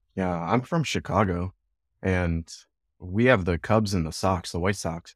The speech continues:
and it's a big rivalry for us in baseball. And part of my family, I guess almost everyone in my family is a Cubs fan, and then I'm a Sox fan. And I won't even go to Wrigley Field. I won't touch foot on Wrigley property.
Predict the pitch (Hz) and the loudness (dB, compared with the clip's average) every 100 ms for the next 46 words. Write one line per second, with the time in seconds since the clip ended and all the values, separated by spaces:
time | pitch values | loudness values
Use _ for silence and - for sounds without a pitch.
0 | - 92 98 110 - 98 78 - 135 95 | -10 0 2 0 0 -4 -4 0 0 2
1 | 82 113 110 87 82 82 - 82 82 82 | 2 2 0 -6 -6 -8 -4 -4 -4 -6
2 | - 80 85 _ _ _ _ _ - 101 | -6 -10 -10 _ _ _ _ _ -2 0
3 | 92 80 82 _ _ - 104 107 95 98 | 0 -2 -10 _ _ 0 4 4 4 2
4 | 98 101 98 98 113 85 - 104 107 90 | 0 0 0 2 2 0 -2 0 0 0
5 | 95 95 80 82 82 87 87 85 85 85 | 0 2 0 -2 -4 -4 -2 -2 -2 -2
6 | - 98 - 85 85 85 87 98 - 95 | -4 -4 -4 -4 -2 0 0 0 -2 -2
7 | 110 - 82 82 87 _ _ _ _ _ | -4 -4 -4 -2 -4 _ _ _ _ _
8 | 98 92 85 82 - - _ - 101 123 | -2 0 0 -2 -8 -16 _ 0 4 6
9 | 135 117 101 92 85 _ - 92 104 95 | 6 6 4 2 0 _ 0 4 4 2
10 | 98 95 - 98 92 87 107 80 - 95 | 2 0 2 2 4 4 2 0 -2 -4
11 | - 92 95 92 85 95 92 - - 85 | -4 -2 0 2 2 0 0 -2 -6 -4
12 | 101 98 101 | -2 -2 -2